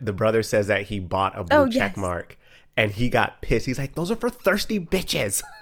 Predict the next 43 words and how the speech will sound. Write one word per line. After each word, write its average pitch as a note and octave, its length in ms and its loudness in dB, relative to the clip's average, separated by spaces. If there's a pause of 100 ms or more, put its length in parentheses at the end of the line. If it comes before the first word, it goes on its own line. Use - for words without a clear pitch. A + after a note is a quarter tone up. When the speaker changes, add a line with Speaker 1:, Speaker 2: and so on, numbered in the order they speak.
(260)
Speaker 1:
<laughs> - 1400 -10
Speaker 2:
By B3 180 10
the C5+ 100 8
way, C4 220 10
I'm B3+ 160 4
obsessed - 720 0
with G#3 120 -4
them. - 260 -4 (600)
Speaker 1:
They're D#3 220 10
hilarious. D3 1000 6 (240)
Speaker 2:
They're C#4 260 8 (100)
Speaker 1:
I, E4 160 8
Speaker 2:
hilarious. G#3+ 880 0
Speaker 1:
it D#3+ 120 6
gets E3+ 240 4
a C4+ 40 -2
little A3 180 8
repetitive. A2+ 600 4
It's A2 120 -4
like G#2+ 280 2
the A#2 100 2
brother B2+ 640 6
behind A2+ 300 2
the G#2+ 60 2
camera G#2+ 420 2
doing G#2 280 0
something G2+ 360 -4
stupid, G2 680 -2
and G#2 140 -2
then G2+ 80 -2
the G2+ 100 0
other, G2+ 460 0
the A2 560 -6
brother G#2 320 0
in G2 60 -2
front G2+ 180 -2
of F#2+ 60 -4
the G2 60 -6
camera, G2 220 -2
like, F#2 220 -6
yelling F#2 420 -2
at F#2 100 -4
him F#2 400 -4